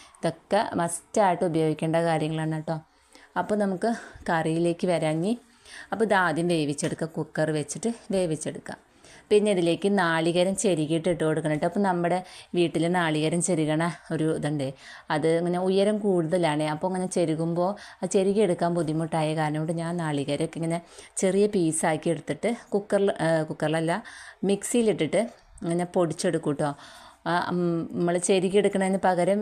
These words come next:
ഇങ്ങനെ ചെറിയ പീസാക്കിയിട്ട് മിക്സിയിൽ പൊടിച്ചെടുത്തിട്ടാണ് ഞാൻ ഇതിലേക്ക് ചേർത്ത് കൊടുക്കുന്നത് ട്ടോ. അപ്പോൾ നമുക്ക് നാളികേരം ചെരുകിയെടുക്കണ ആ ഒരു, ഏ, സംഭവം ശരിയല്ലാത്ത കാരണം കൊണ്ടാണ് ഇങ്ങനെ ചെയ്യുന്നത് ട്ടോ. അപ്പോൾ ചെരുകിയെടുത്തിട്ട്, ഏ, നമുക്കിപ്പോൾ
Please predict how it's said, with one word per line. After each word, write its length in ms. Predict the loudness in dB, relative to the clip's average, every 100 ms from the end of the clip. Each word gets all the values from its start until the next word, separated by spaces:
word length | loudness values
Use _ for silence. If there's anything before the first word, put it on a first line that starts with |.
| -2
ഇങ്ങനെ 240 | -4 -2 0
ചെറിയ 240 | 2 2 2
പീസാക്കിയിട്ട് 480 | 2 0 -2 -2 0 -2
മിക്സിയിൽ 300 | -2 -2 -2 0
പൊടിച്ചെടുത്തിട്ടാണ് 920 | 0 0 -2 -2 -4 -4 -2 0 0 -2 -8 -20 -16 -4 -2
ഞാൻ 160 | 0 -2 -4 -4
ഇതിലേക്ക് 340 | -2 -2 -2 -2
ചേർത്ത് 320 | 0 0 -2 -2
കൊടുക്കുന്നത് 420 | -4 -4 -8 -6 -4
ട്ടോ. 60 | -4
അപ്പോൾ 160 | 0 0
നമുക്ക് 260 | 0 0 -2 -4 -16 _ _ _ _ _ _ -20 -6 -2
നാളികേരം 480 | 0 2 2 2 0 2
ചെരുകിയെടുക്കണ 600 | 0 2 2 2 2 0 0
ആ 20 | 2
ഒരു, 120 | 2 0 0 -14 -16 -6
ഏ, 20 | -2 -2
സംഭവം 420 | 0 0 2 2 0 -4 -4
ശരിയല്ലാത്ത 480 | -2 0 0 2 0
കാരണം 200 | 0 -2
കൊണ്ടാണ് 260 | -2 -2 -2 -2
ഇങ്ങനെ 200 | -2 -2 -2
ചെയ്യുന്നത് 320 | -4 -4 -6
ട്ടോ. 80 | -6 -8 -14 -20 -18 -6
അപ്പോൾ 120 | -2 0
ചെരുകിയെടുത്തിട്ട്, 800 | 0 0 -2 -2 -2 -6 -4 -4 -4 -2
ഏ, 40 | 0 2 0
നമുക്കിപ്പോൾ 480 | -2 -2 -2 2